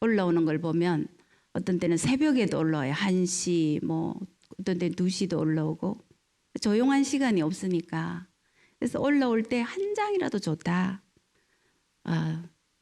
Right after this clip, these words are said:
가능하면 세 장 정도라도 이렇게 보면서 올려주면 나는 그것이 가장 큰 기쁨이다 했는데, 아, 잘 올리고 있어요.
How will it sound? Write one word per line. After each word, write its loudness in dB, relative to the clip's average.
가능하면 2
세 0
장 2
정도라도 -2
이렇게 -4
보면서 0
올려주면 -2
나는 2
그것이 0
가장 0
큰 -2
기쁨이다 0
했는데, 0
아, -2
잘 2
올리고 0
있어요. -8